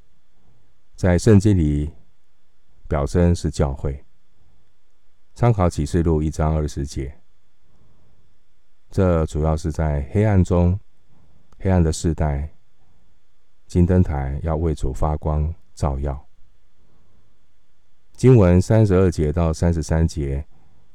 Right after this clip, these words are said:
看到这灯台的两边要各伸出三个分支，共六个分支。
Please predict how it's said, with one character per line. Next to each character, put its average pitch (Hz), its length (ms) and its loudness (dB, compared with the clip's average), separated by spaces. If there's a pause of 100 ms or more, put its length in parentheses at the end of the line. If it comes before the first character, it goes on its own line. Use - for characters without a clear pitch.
(120)
看 101 180 4
到 92 140 2
这 90 140 2
灯 101 240 4
台 80 160 -2
的 78 100 0
两 69 280 -2
边 85 360 0 (640)
要 85 240 -2
各 85 280 2
伸 92 260 4
出 92 260 0
三 87 240 0
个 80 80 -2
分 82 260 2
支， 80 320 -2 (720)
共 80 340 4
六 92 220 4
个 78 120 -6
分 73 260 6
支。 73 260 -6